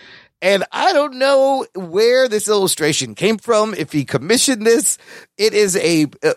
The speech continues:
comic book illustration of Catwoman. It's not graphic, but it is.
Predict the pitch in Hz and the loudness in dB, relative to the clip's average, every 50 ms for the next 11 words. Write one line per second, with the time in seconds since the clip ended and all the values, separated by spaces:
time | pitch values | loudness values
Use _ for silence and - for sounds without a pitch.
0 | - - - 156 170 190 214 160 151 220 - - 143 175 175 175 - 156 156 143 | -4 -4 -2 -2 0 0 -2 -2 -2 -4 -2 0 0 0 0 0 0 0 0 0
1 | - 185 180 170 - 135 131 113 - - - _ _ _ - - 175 196 185 180 | 0 -2 -4 -2 0 0 0 0 -4 -8 -20 _ _ _ -8 -4 -4 -2 0 0
2 | 160 160 156 135 143 - - 302 320 214 247 262 277 320 - 330 320 - - - | 0 0 -2 -2 -4 -2 -2 -2 -2 0 -2 0 0 0 0 0 -4 -4 -4 -6
3 | - 185 165 170 170 208 277 240 - | -4 -2 0 2 2 2 0 0 -4